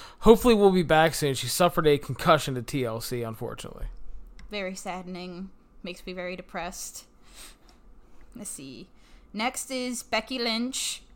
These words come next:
Speaker 2: Gotta love the man. I mean, got to.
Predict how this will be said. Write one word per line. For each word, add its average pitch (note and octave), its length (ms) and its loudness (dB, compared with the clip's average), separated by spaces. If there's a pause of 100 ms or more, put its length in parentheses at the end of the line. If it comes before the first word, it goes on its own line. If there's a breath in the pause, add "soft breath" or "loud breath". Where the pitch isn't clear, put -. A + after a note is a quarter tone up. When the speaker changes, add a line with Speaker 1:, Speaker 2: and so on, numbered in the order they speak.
(160)
Speaker 2:
Gotta G3 180 0
love G#3 240 -2
the A3 80 -8
man. G3 380 -8 (560)
I - 80 -12
mean, F#3 300 -12 (1160)
got F3 240 -10
to. - 200 -20